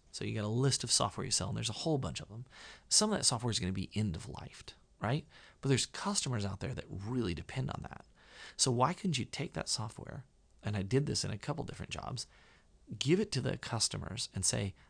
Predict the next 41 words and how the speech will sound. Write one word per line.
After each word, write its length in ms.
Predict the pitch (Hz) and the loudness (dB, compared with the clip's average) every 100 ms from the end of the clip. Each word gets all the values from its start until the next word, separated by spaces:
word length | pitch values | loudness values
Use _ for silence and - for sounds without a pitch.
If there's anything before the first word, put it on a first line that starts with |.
| _ | _
"I'm 140 | 98 147 | 0 2
gonna 100 | 165 | 4
make 180 | 117 | 2
it 80 | - - | 0 2
open 300 | 120 - - | 2 2 -2
source 420 | - - - - | -2 -2 -8 -6
so 200 | - 110 | -2 0
you 160 | 107 135 | 0 0
can 180 | - | -4
contribute 480 | 120 123 - 123 101 | -4 -2 0 0 -2
to 120 | - - | -2 -6
it." 140 | - - | -8 -4
So 200 | - 92 | -2 0
now 160 | 98 | 0
they're 420 | 98 117 160 165 - | 2 2 2 0 0
supporting 680 | - - - 127 107 101 | 2 2 0 2 4 4
it, 100 | 101 - | 0 -2
adding 280 | 82 98 101 | -4 -2 -2
features, 380 | 104 101 98 - | -2 -2 -2 -2
doing 240 | 101 98 | -2 -2
stuff, 300 | - 80 - | -2 -6 -6
if 100 | 98 | -6
you 80 | 101 | -2
can 140 | 101 | -2
build 300 | 95 101 101 | -2 0 0
the, 120 | 90 - - | -4 -8 -8
the 80 | 101 | -4
right 200 | 101 - | -4 -4
community 380 | 104 110 98 85 | -2 -2 -2 -4
around 220 | - - | -6 -8
it. 120 | - - - - - | -10 -14 -16 -16 -12
So 160 | - 127 | -4 2
you 140 | 120 - - | 2 0 0
open 260 | 220 185 | 2 2
source 260 | - 110 - | -2 -2 -4
it, 100 | - - | -6 -12
send 340 | - - 185 196 | 0 4 6 4
it 80 | 110 | 2
out. 240 | - - - - - | -4 -10 -14 -20 -10
You're 180 | - 131 | 0 2
now 340 | 143 123 123 | 4 2 0